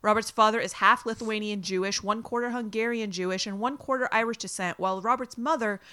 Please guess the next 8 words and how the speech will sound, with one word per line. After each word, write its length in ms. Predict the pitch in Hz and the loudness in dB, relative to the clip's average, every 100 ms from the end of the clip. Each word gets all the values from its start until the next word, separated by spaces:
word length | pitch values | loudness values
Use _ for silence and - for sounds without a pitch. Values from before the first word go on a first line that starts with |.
| - - | -20 -8
was 180 | 202 | -8
English, 300 | - 247 254 | -6 -2 -2
Scottish, 360 | - 233 214 214 | 0 0 0 -2
German, 340 | - 196 196 | -6 -4 -4
and 100 | 185 | -6
Swiss 260 | 180 285 285 | -6 -6 -6
German 340 | - 196 190 | -6 -6 -6
ancestry. 760 | - 160 160 135 127 - 117 | -6 -6 -8 -10 -10 -12 -14